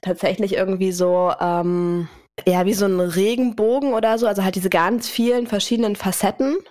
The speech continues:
mit ganz vielen und auch sehr unterschiedlichen Ausprägungen, womit ich mich früher schwer getan hab, weil ich das Gefühl hatte, das ist irgendwie ambivalent,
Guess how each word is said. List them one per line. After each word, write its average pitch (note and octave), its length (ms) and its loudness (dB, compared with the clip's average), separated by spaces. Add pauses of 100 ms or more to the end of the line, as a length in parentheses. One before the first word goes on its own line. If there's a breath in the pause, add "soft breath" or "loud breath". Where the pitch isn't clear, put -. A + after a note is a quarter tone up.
(440)
mit F#3+ 160 2
ganz G#3 320 2
vielen G#3+ 340 2
und A3+ 300 0
auch F#3 80 0
sehr - 180 2
unterschiedlichen A3 480 -2
Ausprägungen, A#3 580 0
womit G3 180 0
ich - 100 -10
mich F#3+ 140 -2
früher G#3+ 260 0
schwer G#3 240 0
getan A3 420 0
hab, A3 160 -2
weil F#3 100 2
ich F#3+ 60 -4
das F#3+ 180 -4
Gefühl A3 320 -2
hatte, G#3 380 0 (720 loud breath)
das F#3+ 140 2
ist - 160 -2
irgendwie G3 340 2
ambivalent, F#3 840 0